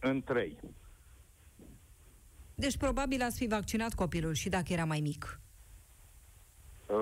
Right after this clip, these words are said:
Speaker 1: v-am mai spus.
Speaker 2: Da.
Speaker 1: Discutam toți trei, nu-mi puneți cuvinte în gură.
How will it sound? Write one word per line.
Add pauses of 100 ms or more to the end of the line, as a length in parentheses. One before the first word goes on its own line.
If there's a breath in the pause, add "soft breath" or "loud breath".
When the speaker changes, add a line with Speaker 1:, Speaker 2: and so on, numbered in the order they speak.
(120)
Speaker 1:
v-am
mai
spus. (200)
Speaker 2:
Da. (680)
Speaker 1:
Discutam
toți
trei,
nu-mi
puneți
cuvinte
în
gură.